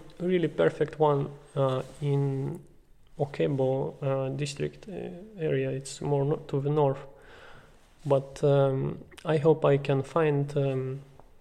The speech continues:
twenty or forty or even more of them. And for me, it's, um, um, yeah, just, uh, interesting that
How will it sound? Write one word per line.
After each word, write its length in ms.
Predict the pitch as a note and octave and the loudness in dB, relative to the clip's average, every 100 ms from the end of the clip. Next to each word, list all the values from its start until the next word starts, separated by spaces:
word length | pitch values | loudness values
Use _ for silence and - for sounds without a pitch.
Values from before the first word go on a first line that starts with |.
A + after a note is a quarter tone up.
| _ - - - - - | _ -20 -20 -20 -16 -6
twenty 440 | - D3+ C#3+ - D3 | -2 -2 -2 -6 -2
or 640 | C3 B2+ B2+ C3 D#3 E3 E3+ - - | 0 0 0 -2 -6 -10 -14 -18 -18
forty 340 | - D3 C#3 C#3+ | 0 2 2 0
or 180 | C3+ C#3 | -2 -2
even 240 | C#3+ C3+ C3+ | -4 -2 0
more 420 | D3+ C3+ D3 D#3+ - C3+ | 0 0 -2 -6 -4 -4
of 140 | C3 | 2
them. 280 | C#3 C3+ C#3 - - - - - - - - _ - | 0 0 -6 -12 -20 -20 -20 -20 -20 -20 -20 _ 0
And 420 | C#3+ C#3 C#3 - - - - | 2 2 -2 -10 -18 -20 -20
for 240 | - - D#3 | 0 4 4
me, 240 | F#3+ F#3+ | 4 2
it's, 360 | E3 - - - | 0 -2 0 6
um, 420 | D#3 D3 D3+ - - - - - - - - - - - _ _ _ _ - _ - - - - - - | 6 8 4 -2 -10 -20 -20 -20 -20 -20 -20 -20 -20 -20 _ _ _ _ -20 _ -20 -20 -20 -20 -20 -4
um, 580 | D3+ C#3+ C#3 C#3+ C#3 C#3+ | 2 4 4 2 2 2
yeah, 300 | D3+ E3 C#3+ | 4 4 4
just, 460 | C#3+ C#3+ C#3+ - D3 | 4 2 0 -4 0
uh, 180 | C#3+ - - - | 2 0 -12 -4
interesting 560 | F3 F3 D#3 - D3 | -2 0 0 2 2
that 280 | C#3+ C#3+ - | 4 2 -2